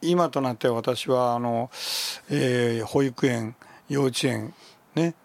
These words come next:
もうそれこそ赤ちゃんから、あのー、まあ、先生のように、まあ、高等教育と言われる大学教育までね、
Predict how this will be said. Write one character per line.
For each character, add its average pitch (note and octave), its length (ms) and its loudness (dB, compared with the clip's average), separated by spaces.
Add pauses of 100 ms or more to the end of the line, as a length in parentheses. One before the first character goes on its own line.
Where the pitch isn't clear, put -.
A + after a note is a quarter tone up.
も C#3 80 -8
う - 20 -4
そ - 100 -2
れ D#3+ 80 4
こ F3 100 0
そ A#2 160 0
赤 C3+ 220 0
ち C#3 100 -2
ゃ B2+ 60 2
ん A#2+ 140 -2
か A2 140 -2
ら、 G2 160 -6 (540)
あ A#2+ 100 -6
の A2 1500 -8 (180)
ー、 - 80 -10
ま G#2+ 280 -6
あ、 - 0 - (1200)
先 B2+ 220 -2
生 A2 380 -2 (1300)
の B2+ 220 -4
よ A#2 180 -6
う C3+ 80 -4
に、 G3 160 2
ま A#2 280 -2
あ、 - 180 -20 (340)
高 C3+ 200 -2
等 B2+ 160 2
教 C#3 180 2
育 A#2+ 160 -2
と - 120 -4
言 A2 80 0
わ A2+ 100 0
れ C3 80 0
る C#3 100 -2
大 A#2+ 200 0
学 B2 180 -2
教 C3+ 200 2
育 - 180 -8
ま G#2+ 80 -12
で A#2+ 100 -10
ね、 E3+ 200 -2